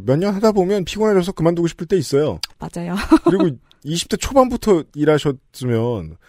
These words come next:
Speaker 1: 오 년 굴렀는데 아직도 이십 대잖아요.
Speaker 2: 아, 그죠.
Speaker 1: 관두고 놀면 좋죠, 뭐.
Speaker 2: <laughs> 네, 그래서 관두고 구 개월 동안 놀았고요.
Speaker 1: 좋아요.
Speaker 2: <laughs> 쉬었고, 지금은 이제 관악구에 있는 노동복지센터에서 일을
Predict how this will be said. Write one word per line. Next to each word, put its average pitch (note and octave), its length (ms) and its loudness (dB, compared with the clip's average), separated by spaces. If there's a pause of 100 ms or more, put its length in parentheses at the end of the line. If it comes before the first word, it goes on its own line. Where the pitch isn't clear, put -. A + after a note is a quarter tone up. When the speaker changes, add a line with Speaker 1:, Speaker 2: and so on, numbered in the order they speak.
(260)
Speaker 1:
오 D3+ 140 0
년 F#3+ 140 0
굴렀는데 C#3+ 480 2
아직도 A#2+ 340 -2
이십 C3+ 200 -6
대잖아요. A2 640 -2
Speaker 2:
아, F3 220 -4
그죠. F3 520 -2
Speaker 1:
관두고 G3+ 320 2
놀면 F#3 260 4
좋죠, E3+ 320 2
뭐. F#2+ 200 -2
Speaker 2:
<laughs> - 640 -4
네, F3 80 -2
그래서 G#3+ 320 2
관두고 G3+ 680 2 (100)
구 - 140 -8
개월 A3+ 200 0
동안 F#3 240 -4
놀았고요. F#3 640 -2
Speaker 1:
좋아요. B2 260 0 (260)
Speaker 2:
<laughs> - 220 -20
쉬었고, C#4 500 0
지금은 G3+ 500 2
이제 D#3+ 160 -4
관악구에 A3 500 2
있는 F#3 300 -2
노동복지센터에서 F3 1200 -2
일을 E3 380 -2